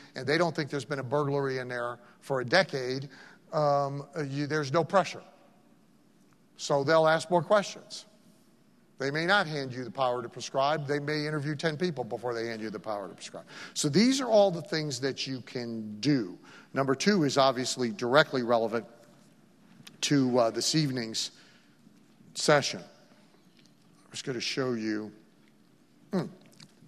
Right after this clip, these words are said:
So let me give you a few examples. So Steve Adams, I don't know, is Steve here? You wanna yell if you're here? No. Well, in one sense, it makes it easier. <laughs> Um,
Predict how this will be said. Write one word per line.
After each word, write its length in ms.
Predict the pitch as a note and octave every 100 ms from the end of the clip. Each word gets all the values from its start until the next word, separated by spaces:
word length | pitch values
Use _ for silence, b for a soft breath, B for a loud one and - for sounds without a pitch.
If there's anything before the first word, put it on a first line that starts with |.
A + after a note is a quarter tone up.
| - - -
So 400 | - D#3 C3+ C3 -
let 120 | F3
me 80 | E3+
give 160 | D#3
you 60 | C3+
a 40 |
few 200 | - C#3
examples. 640 | A#2 G2+ G#2 F#2 - - - - - - - - - - - _ - B B B -
So 140 | D3+
Steve 300 | - A3+ G3+
Adams, 360 | E3 D3 A#2+ C3+
I 80 | C#3
don't 100 | B2
know, 100 | A#2
is 80 |
Steve 280 | - F#3 F3
here? 280 | D#3 D3 C#3+ - - _ _ _ _ - _ -
You 100 | C#3+
wanna 160 | D3 B2+
yell 340 | A#2 C3 C#3+
if 100 | C#3+
you're 160 | C#3+ C#3+
here? 240 | C#3+ D3 - _ _ _ _ _ _ _ _ _ -
No. 240 | A#2+ A2 - - - b b b _ - -
Well, 360 | B2+ B2 A#2+
in 120 | A#2+
one 160 | A#2+ C3
sense, 300 | - A#2 G#2
it 100 | A2
makes 220 | A#2 -
it 60 | A2+
easier. 400 | A#2 F#2+ F#2 G#2 - -
<laughs> 60 | - B B B B - -
Um, 440 | F3+ E3+ E3 C#3